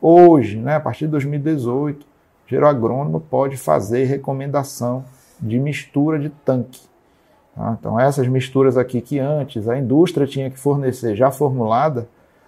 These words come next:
hoje nós temos a possibilidade de ofertar em mistura, né? Fazer a, a, a, a recomendação em receituário,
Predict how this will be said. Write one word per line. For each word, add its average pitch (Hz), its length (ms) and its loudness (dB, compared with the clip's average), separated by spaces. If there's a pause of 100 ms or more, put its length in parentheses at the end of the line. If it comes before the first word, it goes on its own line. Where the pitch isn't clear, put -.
(120)
hoje 120 220 0
nós 151 180 -2
temos 143 260 -6
a 131 60 0
possibilidade 123 880 0
de 127 240 -4 (440)
ofertar 123 720 -2 (500)
em 127 200 -2
mistura, 131 580 -4 (280)
né? 117 320 -4
Fazer 123 460 2
a, 127 140 2
a, 104 280 -2
a, 80 440 -8 (120)
a 101 60 -6
recomendação 123 840 -4
em 131 80 -6
receituário, 135 640 -4